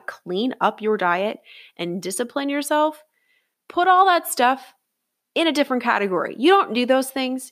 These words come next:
you don't eat those things, and you're not deprived. Conversely, deprivation is a two-way street. If you're depriving yourself of the pleasure of eating cake, what you're not depriving yourself of is that feeling of self-confidence. And,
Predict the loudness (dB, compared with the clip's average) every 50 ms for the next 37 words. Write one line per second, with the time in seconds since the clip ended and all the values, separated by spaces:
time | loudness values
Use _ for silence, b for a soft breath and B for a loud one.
0 | _ _ _ -2 0 2 2 2 2 0 -2 -2 -4 -4 -4 -4 -6 -12 -12 -14
1 | -14 -12 _ -4 -2 -2 -2 -2 -2 -2 -4 -4 -6 -8 -10 -8 -8 -8 -8 -8
2 | -12 -16 _ -20 _ _ _ _ _ _ _ _ _ _ _ _ _ _ _ _
3 | -2 0 0 2 2 2 0 0 0 -2 -2 -2 -2 -2 -4 -8 _ _ _ _
4 | _ _ _ -2 0 2 2 4 4 4 2 2 0 -2 -2 -2 -2 -4 -4 -6
5 | -4 -2 -4 -4 -4 -6 -8 -8 -8 -8 B B B B B B -10 -8 -4 -2
6 | 0 2 2 0 -2 0 2 2 2 2 2 0 0 0 -2 0 2 2 2 2
7 | 2 0 -4 -4 -4 -4 -4 -4 -10 -12 -8 -4 -2 -2 -2 -2 -2 -4 -4 -4
8 | -4 -6 -6 -6 -6 -6 -6 -4 -4 -4 -6 -8 -16 _ _ _ _ _ _ _
9 | _ _ _ _ _ _ _ _ _ _ _ -6 -4 -4 -4 -2 -2 -2 0 2
10 | 4 2 2 2 -2 -6 -4 0 0 0 0 0 -2 -4 -4 -4 -4 -4 -4 -6
11 | -6 -4 -2 -2 -2 -2 -4 B B B B B -4 0 2 4 2 2 2 -2
12 | -10 _ _ -4 -2 0 0 0 -2 0 2 0 0 2 2 2 2 2 -2 -6
13 | -6 -6 -8 -10 -14 -16 -18 _ _ _ _ _ _ _ _ _ _ _ _ _
14 | _ _ _ _ _ _ -4 -4 -4